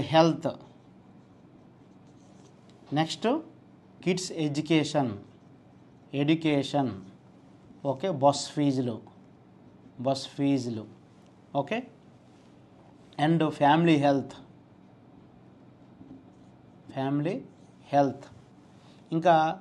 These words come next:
తర్వాత గోల్డ్ లోన్స్, గోల్డ్ లోన్స్ కదా. ఇలాగా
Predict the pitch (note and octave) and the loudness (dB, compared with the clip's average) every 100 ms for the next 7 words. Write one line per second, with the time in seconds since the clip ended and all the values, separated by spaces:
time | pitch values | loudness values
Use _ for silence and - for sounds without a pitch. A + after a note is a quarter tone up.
0 | - D#3 D#3 D#3 C3+ B2 D3 F3 E3+ D#3 | 0 2 2 0 -4 2 8 8 8 6
1 | C#3 C3 - - - - - - - - | 4 0 -6 -16 -20 -20 -20 -20 -20 -20
2 | - - - - - - - - - - | -20 -20 -20 -20 -20 -20 -20 -20 -20 -20
3 | - - - - - - - - - - | -20 -20 -20 -20 -20 -20 -20 -20 -20 -20
4 | - - C3 D#3+ D3+ D3 C#3 B2 - - | -20 -6 2 4 6 4 2 0 -8 -16
5 | - - - - - - - - - - | -20 -20 -20 -20 -20 -20 -20 -20 -4 2
6 | A#3+ A#3+ - - F3 B3+ B3 | 2 0 -10 -2 4 6 6